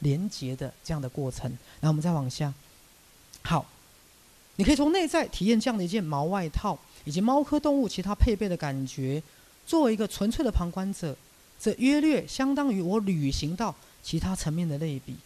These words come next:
所以赛斯说，他没有办法旅行到比他的层面更高的地方，因为那里的比他更敏锐的感官会立刻感知到他。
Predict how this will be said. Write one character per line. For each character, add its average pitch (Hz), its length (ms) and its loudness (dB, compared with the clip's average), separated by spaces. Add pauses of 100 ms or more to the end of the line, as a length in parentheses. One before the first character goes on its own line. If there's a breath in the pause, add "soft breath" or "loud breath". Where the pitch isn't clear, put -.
(440)
所 254 180 4
以 240 120 0
赛 285 220 2
斯 277 160 -2
说， 277 220 4 (160 loud breath)
他 302 100 2
没 320 120 6
有 320 80 8
办 311 140 6
法 240 160 4
旅 175 200 2
行 170 200 -2
到 247 160 0 (220 loud breath)
比 147 100 -2
他 247 300 0
的 202 200 -2 (300)
层 151 220 -2
面 196 220 -2
更 175 180 -4
高 156 240 -2
的 131 100 -6 (240)
地 143 140 -6
方， 131 260 -4 (280)
因 170 80 2
为 170 40 2
那 233 200 2
里 165 120 -2
的 139 220 -6 (960)
比 160 80 2
他 190 140 2
更 302 160 4
敏 165 180 4
锐 196 100 4
的 170 80 0
感 139 160 -4
官 147 240 -4
会 185 120 -4
立 185 160 0
刻 160 180 -4
感 120 240 -8
知 139 160 -8
到 139 160 -4
他。 123 300 -6